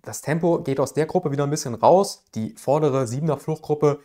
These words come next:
kann wieder ein bisschen, ja, den, den Abstand vergrößern. Und hinten in der Verfolgung Mats Pedersen, der hatte halt vorher einen platten Reifen, deswegen konnte er die, diese Aktion nicht mitgehen.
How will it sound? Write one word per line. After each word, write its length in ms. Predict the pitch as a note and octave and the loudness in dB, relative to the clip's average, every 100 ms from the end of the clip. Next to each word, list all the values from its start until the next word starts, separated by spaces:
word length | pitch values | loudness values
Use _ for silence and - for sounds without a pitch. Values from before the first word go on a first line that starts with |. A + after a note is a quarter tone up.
| _ | _
kann 260 | - D3+ E3 | -14 -6 -2
wieder 140 | D#3+ | 0
ein 60 | C#3 | 0
bisschen, 340 | D#3+ D#3+ C#3+ | -4 -4 -4
ja, 100 | B2 | -2
den, 160 | B2 A#2+ | -2 -2
den 160 | A#2 | -6
Abstand 380 | A#2 C#3+ - C3+ | -4 -4 -4 -8
vergrößern. 540 | B2 - C#3+ - G3+ G3+ _ _ _ | -6 0 0 2 -2 -2 _ _ _
Und 260 | - B2+ C3+ | -6 -4 -4
hinten 220 | D3+ E3+ | -6 -4
in 100 | D#3 | -4
der 100 | D3 | -4
Verfolgung 500 | C#3 - C#3+ D3 D3 | -6 -2 0 0 0
Mats 220 | B2+ D3+ | 0 -2
Pedersen, 460 | - E3 F3+ C#3+ A#2+ | -2 0 2 2 2
der 100 | A2+ | -2
hatte 160 | C3+ D3 | -2 -4
halt 120 | C3 | -4
vorher 280 | - C#3 C3+ | 0 0 0
einen 80 | |
platten 240 | B2 C3+ C3 | -2 -2 -2
Reifen, 420 | B2+ A2+ F3 E3+ | 4 4 4 0
deswegen 320 | B2+ - C#3 | -4 -2 -4
konnte 220 | C3+ D#3 | -4 -2
er 40 | C#3 | -2
die, 200 | C3 C3 | -4 -8
diese 240 | D3+ E3 | -4 0
Aktion 320 | D3 - D#3 | 0 0 -4
nicht 160 | C#3 - | -4 -4
mitgehen. 400 | E3 E3+ F3+ F#3+ | -6 0 -2 -2